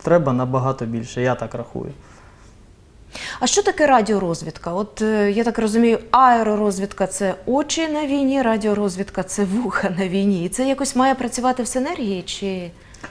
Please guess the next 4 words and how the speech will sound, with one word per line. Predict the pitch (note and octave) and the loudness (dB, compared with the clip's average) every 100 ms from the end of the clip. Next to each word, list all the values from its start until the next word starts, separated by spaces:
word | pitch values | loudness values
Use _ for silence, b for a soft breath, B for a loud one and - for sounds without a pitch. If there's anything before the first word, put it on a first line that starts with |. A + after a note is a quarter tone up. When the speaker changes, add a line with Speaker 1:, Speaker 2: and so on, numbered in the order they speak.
| B D#3+ | B 2
Speaker 1:
Ну, | D#3 | 6
радіорозвідка, | D#3 D#3+ E3 E3+ F3 E3 F3 F3 E3 D#3+ D3+ D3 C#3+ | 6 6 6 6 6 4 0 2 4 6 6 6 4
якби, | C#3+ C#3 C#3 C#3+ C3+ B B B B B | 2 0 0 0 -2 B B B B B
вона | B2 C3 C#3+ D3 C3+ B2+ | -4 -2 0 2 2 0